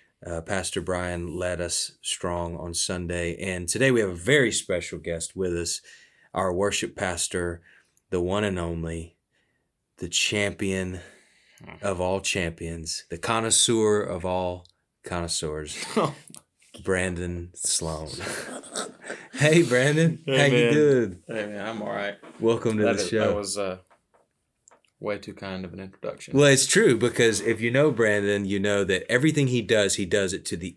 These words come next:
Speaker 1: expert level. Like, he, he will do it <laughs> until he figures it out, not just at a novice level, like an expert. I'm talking steak. I'm talking hunting.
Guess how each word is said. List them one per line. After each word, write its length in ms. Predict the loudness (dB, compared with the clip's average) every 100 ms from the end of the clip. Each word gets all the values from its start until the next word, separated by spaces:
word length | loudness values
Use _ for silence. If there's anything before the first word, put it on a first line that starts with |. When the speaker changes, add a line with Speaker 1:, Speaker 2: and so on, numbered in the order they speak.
| -4
Speaker 1:
expert 600 | -2 0 0 -2 -4 -6
level. 400 | -8 -8 -10 -10
Like, 160 | -10 -6
he, 260 | -4 -4 -8 -14 -4 0
he 80 |
will 180 | 2 2 2
do 200 | 4 6
it 160 | 6 2 -4 -18
<laughs> 180 | -12 -4
until 320 | 0 2 2
he 120 | 2
figures 520 | 0 0 2 2 2
it 100 | 2 2
out, 280 | 0 -2 -8 -14 -18 -18 -6
not 400 | 0 4 4 2
just 220 | 2 4
at 80 | 4
a 80 | 4
novice 440 | 2 2 2 2
level, 220 | 2 0 -2
like 160 | -2
an 160 | -4 -6 0
expert. 640 | 0 2 0 2 2 2 0
I'm 160 | -6 -2
talking 300 | -2 -2 0
steak. 680 | 2 4 6 6 2 -4 -20 -20 -20 -20 _
I'm 140 | -4
talking 360 | 2 2 2 -2
hunting. 760 | -2 0 0 2 0 0 -6